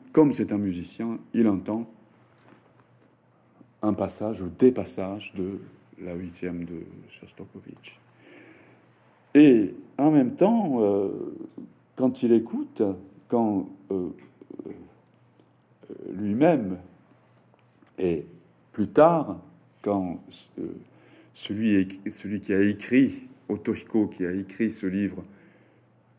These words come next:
euh, L'œil, euh, écoute et l'oreille voit, euh, quand il écoute,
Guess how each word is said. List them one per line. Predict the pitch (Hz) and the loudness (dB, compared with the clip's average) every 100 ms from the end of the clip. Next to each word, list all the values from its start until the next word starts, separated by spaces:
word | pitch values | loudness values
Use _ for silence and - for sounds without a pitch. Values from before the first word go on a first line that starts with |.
| _ | _
euh, | 87 90 | -8 -6
L'œil, | 90 101 98 87 - - - _ _ _ _ _ _ _ _ - | -2 2 4 2 -6 -14 -20 _ _ _ _ _ _ _ _ -14
euh, | 85 - - - | -14 -14 -16 -14
écoute | 98 120 127 - - _ _ _ _ _ 87 | -8 -6 -6 -8 -20 _ _ _ _ _ -14
et | |
l'oreille | 87 90 92 90 | -10 -8 -8 -10
voit, | 90 104 131 165 - _ _ _ _ _ _ _ _ _ _ _ _ - | -10 -10 -10 -12 -18 _ _ _ _ _ _ _ _ _ _ _ _ -8
euh, | 95 90 90 80 85 76 - - - _ _ _ _ _ _ _ _ _ _ - _ _ _ _ _ _ _ _ - - _ _ _ _ _ _ - _ _ _ _ _ _ _ _ _ _ _ _ - | -4 -4 -4 -6 -8 -14 -18 -20 -20 _ _ _ _ _ _ _ _ _ _ -20 _ _ _ _ _ _ _ _ -20 -20 _ _ _ _ _ _ -20 _ _ _ _ _ _ _ _ _ _ _ _ -8
quand | - 120 - | -2 -2 0
il | 117 | 2
écoute, | 117 113 165 160 | 2 2 -6 -6